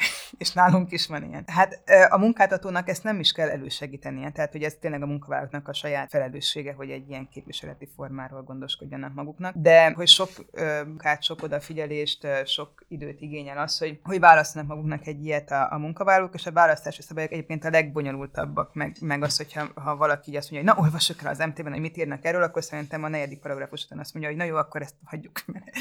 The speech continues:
ne-, nem is lehet bizonyosan érteni, hogy, hogy most akkor pontosan mit is kell csinálni a munkavállalóknak, hogy legyen egy ilyen, ö, képviseleti szervük.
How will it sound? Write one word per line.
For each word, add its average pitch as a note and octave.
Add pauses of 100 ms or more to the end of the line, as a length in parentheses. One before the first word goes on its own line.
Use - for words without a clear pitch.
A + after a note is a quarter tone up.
(440)
ne-, E3
nem D3+
is C#3
lehet C3+
bizonyosan C#3
érteni, C#3
hogy, C3+
hogy C3+
most C3+
akkor - (360)
pontosan C#3
mit B2+
is C#3
kell -
csinálni C3
a B2+
munkavállalóknak, C3+
hogy C3+
legyen C3
egy C3
ilyen, C3 (200)
ö, C#3+ (200)
képviseleti C#3+
szervük. -